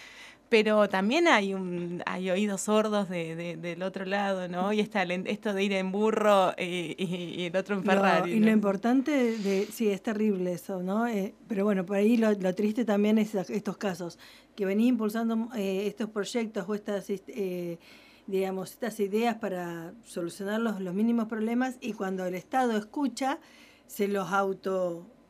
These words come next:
Speaker 2: autobombo ellos y ni siquiera te llaman para compartir la actividad o
Speaker 1: Claro.
Speaker 2: para,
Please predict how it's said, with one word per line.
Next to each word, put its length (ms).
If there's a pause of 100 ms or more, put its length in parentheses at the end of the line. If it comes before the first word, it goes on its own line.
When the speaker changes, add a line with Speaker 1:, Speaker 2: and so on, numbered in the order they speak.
(140)
Speaker 2:
autobombo 600
ellos 560 (100)
y 120
ni 140
siquiera 380
te 140
llaman 420
para 180
compartir 520
la 100
actividad 460
o 20
Speaker 1:
Claro. 160
Speaker 2:
para, 180